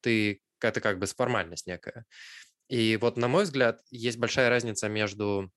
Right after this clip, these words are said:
что тебе действительно интересно, да, и общаться на те темы, которые де-, тебе действительно интересны. Если ты это делаешь, и если не, ты не стараешься притворяться, мне кажется, что люди гораздо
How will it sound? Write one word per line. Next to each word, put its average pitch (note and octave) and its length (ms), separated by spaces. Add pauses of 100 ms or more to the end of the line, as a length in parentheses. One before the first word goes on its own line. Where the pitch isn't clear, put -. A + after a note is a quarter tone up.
(580)
что F3+ 260
тебе C3+ 160
действительно B2+ 400
интересно, B2+ 540 (280)
да, D3+ 300
и C3 100
общаться D3+ 440
на A2+ 60
те C#3 140
темы, F#3 240
которые A#2 260
де-, A2+ 180
тебе A#2+ 200
действительно A#2+ 380
интересны. A2 520
Если C3 240
ты D3 100
это C3+ 140
делаешь, F#3 480
и B2+ 60
если A#2 200
не, A2 120
ты A#2 100
не G#2+ 80
стараешься G#2+ 400
притворяться, - 580 (380)
мне B2 120
кажется, C3 260
что - 140
люди F3+ 200
гораздо A#2 560